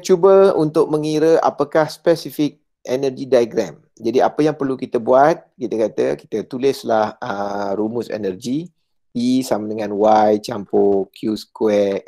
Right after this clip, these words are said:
dua G A square. Kita kena ingat, ah, sebutan untuk yang ini kita perlu ubah kepada, ah, function of Y. Jadi, kita masukkan specific energy, kita ubah nilai A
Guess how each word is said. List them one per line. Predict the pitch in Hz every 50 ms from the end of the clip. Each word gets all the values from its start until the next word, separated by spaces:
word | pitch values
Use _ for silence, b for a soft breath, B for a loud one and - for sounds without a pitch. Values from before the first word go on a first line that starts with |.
| - _ _ _
dua | 101 101 104 104 104 101 98 95
G | 98 - - 107 101 98 90 -
A | - - 107 98 98 98 92 -
square. | - - _ - 117 107 104 113 143 165 185 _ _ _ _ b b b b b _ _ _
Kita | - 120 - 113
kena | 110 117 120 120
ingat, | 117 123 131 135 139 139 139 - _ _ - -
ah, | - 107 104 104
sebutan | - - - - 110 107 110 - 123 117 -
untuk | - 110 - 110 92 - - -
yang | 113 98 98
ini | - - 110 104 110 113 123 131 143 - _ _ _
kita | - 107 - 95 -
perlu | - 101 101 101 101 98 98 98 95 - -
ubah | 107 101 92 110 110 123 - - - _ _ _ _ _ _ _ _ _ _ _ -
kepada, | - - - 107 101 98 107 107 104 101 101 202 196 98 98 98 95 - _ _ _ _ - 196
ah, | 190 95 98 98 190 196
function | - - 110 107 101 - - 98 - -
of | 95 - -
Y. | 113 113 117 120 123 127 135 147 151 165 - - -
Jadi, | 110 104 104 104 107 -
kita | - - 101
masukkan | 98 98 - - - - - 110 107 -
specific | - - 107 104 - - - - 107 104 -
energy, | - 110 107 101 95 92 - 107 107 110 107 110 110 107
kita | - - - - 60
ubah | 73 101 98 101 101 101 95
nilai | 104 101 98 95 98 -
A | - - - 120